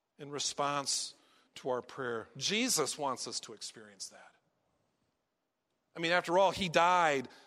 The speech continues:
and rose again and ascended so that we can experience that.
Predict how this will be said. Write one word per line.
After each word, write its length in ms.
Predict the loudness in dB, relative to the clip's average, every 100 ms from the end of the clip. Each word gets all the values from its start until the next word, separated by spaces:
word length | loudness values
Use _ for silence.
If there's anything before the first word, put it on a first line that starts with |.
| _
and 180 | -2 2
rose 300 | 4 4 2
again 480 | -2 2 4 4 0 -10 -4
and 140 | 0 4
ascended 580 | 4 4 2 2 -2 -4
so 280 | 0 4 4
that 80 | 2
we 120 | -2
can 340 | 2 4 4
experience 720 | 2 -2 -4 -4 -6 -6 -10
that. 320 | -10 -12 -18